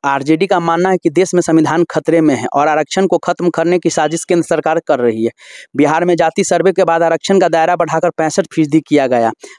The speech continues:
आरजेडी से संविधान की नौवीं अनुसूची में शामिल करने की मांग कर रही है।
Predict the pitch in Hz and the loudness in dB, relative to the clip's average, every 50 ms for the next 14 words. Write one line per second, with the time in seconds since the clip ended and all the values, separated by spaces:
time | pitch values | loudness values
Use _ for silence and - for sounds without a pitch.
0 | _ - 139 139 139 143 151 151 160 175 - 180 165 - 160 165 165 151 - 147 | _ -4 -2 -2 0 2 2 2 2 2 2 0 0 2 2 2 2 2 0 -2
1 | 139 165 - 180 170 170 170 180 190 202 143 170 170 160 - 165 147 - 208 196 | -2 -2 -2 -2 0 0 2 2 2 2 2 2 2 0 0 -2 -2 0 2 2
2 | 165 127 - - - - _ - - 190 175 180 190 180 - 185 180 180 180 160 | 0 0 -4 -10 -20 -20 _ -8 -4 -4 0 0 0 0 2 2 2 2 0 0
3 | 180 165 160 156 156 156 - - 135 127 127 117 117 110 | 0 0 2 2 0 0 0 0 0 0 -2 -4 -4 -8